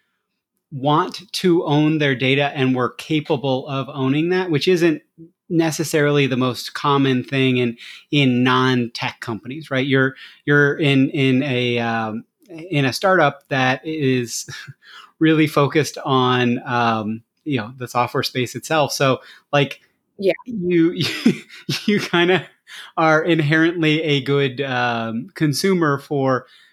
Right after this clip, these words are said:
Speaker 1: being able to do this, and that you're, you're gonna have kind of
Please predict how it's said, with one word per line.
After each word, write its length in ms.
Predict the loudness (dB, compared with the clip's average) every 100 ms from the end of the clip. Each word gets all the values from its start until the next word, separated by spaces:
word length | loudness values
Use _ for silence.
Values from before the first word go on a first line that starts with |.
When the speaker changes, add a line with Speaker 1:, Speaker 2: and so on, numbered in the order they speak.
| _
Speaker 1:
being 220 | 2 4
able 240 | 2 0 -2
to 140 | -4
do 220 | -2 0 2
this, 320 | 0 0 -2
and 120 | 0
that 200 | 0 0
you're, 180 | 0 0
you're 200 | -2 -2
gonna 160 | 0 0
have 420 | 0 0 0 -2
kind 180 | 0 0
of 220 | -2